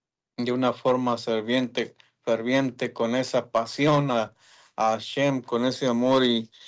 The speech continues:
y una plena concentración en lo que estaban haciendo, con gran alegría. Ah, y, bueno, creo que no había eso, ¿verdad? Porque parece que eso no,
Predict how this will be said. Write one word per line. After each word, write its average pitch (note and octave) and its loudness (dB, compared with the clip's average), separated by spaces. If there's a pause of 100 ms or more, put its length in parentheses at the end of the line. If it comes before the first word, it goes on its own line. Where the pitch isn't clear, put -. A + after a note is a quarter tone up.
(160)
y B2+ 2
una C3+ 2
plena C3+ 2
concentración A#2 -2
en A#2 -2
lo A2+ -4
que A#2 -8
estaban C3 -2
haciendo, A#2 -4 (380)
con A#2 -6
gran C3 2
alegría. B2 0 (800)
Ah, G#3 0
y, - -12 (1800)
bueno, F3 2
creo D#3+ 0
que D#3 2
no D3 2
había D3+ 2
eso, D3 -4
¿verdad? B2+ 0
Porque A2+ -6 (1120)
parece B2+ -4
que B2 -2
eso B2+ -6
no, A#2+ -4